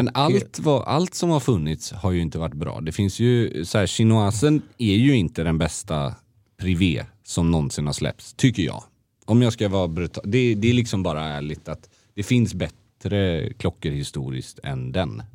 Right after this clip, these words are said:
från Cartier. Men, eh, två två två är ju en del av den här serien som heter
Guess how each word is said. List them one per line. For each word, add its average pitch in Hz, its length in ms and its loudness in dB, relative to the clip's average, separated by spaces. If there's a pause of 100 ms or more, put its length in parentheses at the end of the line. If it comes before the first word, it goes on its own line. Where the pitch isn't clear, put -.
(180)
från - 180 -6
Cartier. - 360 -10 (400)
Men, 82 360 0
eh, 78 480 -2
två 95 200 -6
två 90 220 -6
två 123 340 2
är 80 120 0
ju 78 240 -2 (420)
en 82 220 -2
del 82 380 0
av 78 120 -4
den 87 140 -2
här 80 140 -2
serien 76 400 -2
som 92 140 -2
heter 73 480 -2